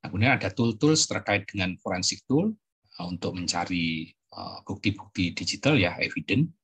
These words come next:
Contohnya adalah, eh, Sleuthkit, <clears throat> Helix, Maltego, <clears throat> kemudian atau Nkis. Kemudian tool-tool untuk debuggers ketika,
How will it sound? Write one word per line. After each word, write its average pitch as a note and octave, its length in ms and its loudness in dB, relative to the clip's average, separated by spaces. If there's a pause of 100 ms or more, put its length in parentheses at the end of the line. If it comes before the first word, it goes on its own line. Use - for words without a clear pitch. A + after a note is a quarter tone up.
(680)
Contohnya G2 640 2
adalah, G2 480 0 (320)
eh, - 200 -10
Sleuthkit, - 640 0 (140)
<clears throat> - 260 -2
Helix, G2+ 760 2
Maltego, A#2 840 0
<clears throat> - 300 0
kemudian - 440 -6 (560)
atau - 240 -6
Nkis. - 720 -6 (1200)
Kemudian G#2 320 -4
tool-tool B2 800 4
untuk F2 400 -10
debuggers G#2+ 720 0
ketika, F2 640 0